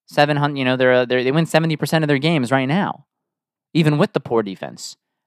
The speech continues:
So you would think, let's just make the defense go from poor to average, and then you'll be set. You'll probably be first in the East if you can get that done. And that's where they wanna be, and that's why they fired Adrian Griffin, and now they're looking to bring in Doc Rivers.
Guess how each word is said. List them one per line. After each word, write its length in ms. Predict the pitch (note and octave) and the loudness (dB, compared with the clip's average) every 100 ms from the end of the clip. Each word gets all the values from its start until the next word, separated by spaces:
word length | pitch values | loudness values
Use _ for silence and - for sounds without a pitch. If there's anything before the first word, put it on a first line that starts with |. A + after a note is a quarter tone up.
| _ - | _ -10
So 160 | - | -4
you 100 | A#2+ | -2
would 140 | A#2 E3+ | -2 -2
think, 200 | E3+ B2 | -2 0
let's 140 | C3 | -2
just 160 | C3+ C3+ | -2 -2
make 180 | C3 | -4
the 80 | B2 | -4
defense 320 | A2+ B2 A2+ | -8 -6 -6
go 120 | - A#2 | -4 -2
from 200 | G#2 F#2 | -4 -4
poor 400 | A#2 B2+ C#3 C#3+ | 2 4 4 2
to 220 | - G2+ | -4 -6
average, 640 | F#2 G#2+ B2 E3 F3 - - _ _ | -2 -2 2 0 -2 -8 -20 _ _
and 160 | G2+ A2+ | -2 0
then 140 | C3 | 2
you'll 160 | B2 A#2+ | 4 2
be 160 | G#2 G2+ | 0 -8
set. 360 | - E3+ A#2 - | -2 0 0 -6
You'll 100 | G2 | 0
probably 320 | A2+ G#2+ G#2+ | 0 0 -2
be 380 | G2+ G#2+ G#2 - _ _ _ _ _ | -4 -4 -6 -8 _ _ _ _ _
first 480 | C#3 C3 - - _ | 2 2 -6 -20 _
in 120 | A#2 | -4
the 140 | A#2+ E3+ | -2 -2
East 240 | A#2+ - | -2 -4
if 120 | G2+ | -10
you 40 | G#2 | -8
can 140 | A2 | -8
get 160 | G2+ F#2 | -6 -6
that 180 | F2 E2+ | -8 -8
done. 340 | E2+ C#2+ D#2+ _ _ _ _ _ _ _ _ _ _ _ _ _ _ _ G2+ | -10 -10 -18 _ _ _ _ _ _ _ _ _ _ _ _ _ _ _ -4
And 100 | A#2 | -2
that's 160 | C3 | 0
where 80 | C#3 | 0
they 120 | B2+ | 2
wanna 240 | B2+ C#3+ G2 | 4 2 2
be, 100 | E2+ | 0
and 100 | G2+ | 0
that's 200 | B2+ C#3 | 2 2
why 80 | |
they 100 | A#2+ | 2
fired 340 | A2+ C#3+ C3+ A#2+ | 2 4 4 2
Adrian 360 | A#2+ B2+ A#2+ | -2 -2 -2
Griffin, 320 | A#2 D3+ F#2 F2 | -2 -2 -4 -4
and 100 | A2+ | 0
now 140 | D#3 | 2
they're 100 | D3+ | 2
looking 280 | C#3 C#3+ C3 | 0 -4 -8
to 100 | A2 | -8
bring 180 | B2 A#2+ | -8 -6
in 160 | A2+ | -6
Doc 300 | A2+ A2 A2 | -4 -6 -4
Rivers. 360 | G#2+ F2+ E2+ | -8 -6 -10